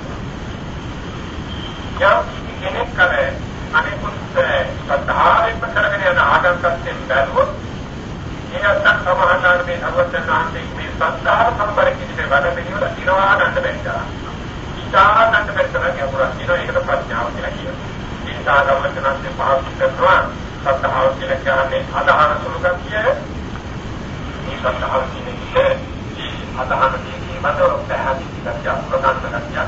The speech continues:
අනුකාරව ගතියකට පත් වෙනවා. නමුත් මේ අදහන්නේ බොරුවක් නෑ. අදහන්නේ මෙලොව වශයෙන් ප්‍රත්‍යක්ෂ කරගන්න බැරි දෙයක් නම් සර්වඥාන්සේ සඳහන් කරන්නේ මුක්ත උපතක්.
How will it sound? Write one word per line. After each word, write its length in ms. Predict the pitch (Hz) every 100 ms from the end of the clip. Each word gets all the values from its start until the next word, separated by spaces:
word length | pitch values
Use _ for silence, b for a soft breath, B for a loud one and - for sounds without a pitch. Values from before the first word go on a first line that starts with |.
| 127
අනුකාරව 560 | 123 123 139 127 127 123
ගතියකට 420 | - - - -
පත් 240 | - - -
වෙනවා. 320 | 508 - - - - - - - - - - - - - - -
නමුත් 260 | 523 - -
මේ 200 | 571 554 -
අදහන්නේ 800 | - - - 170 - - - - -
බොරුවක් 500 | - - 587 523 -
නෑ. 240 | - - - - - - - - - - - - - - - - - - - -
අදහන්නේ 540 | - - 120 - - -
මෙලොව 260 | - 139 -
වශයෙන් 260 | - -
ප්‍රත්‍යක්ෂ 420 | - 170 - - -
කරගන්න 380 | - - 202 196
බැරි 280 | - - -
දෙයක් 260 | - -
නම් 280 | - - - - - - - -
සර්වඥාන්සේ 760 | - - - - - - - -
සඳහන් 420 | - - - -
කරන්නේ 300 | - - -
මුක්ත 320 | - - -
උපතක්. 440 | 180 170 - -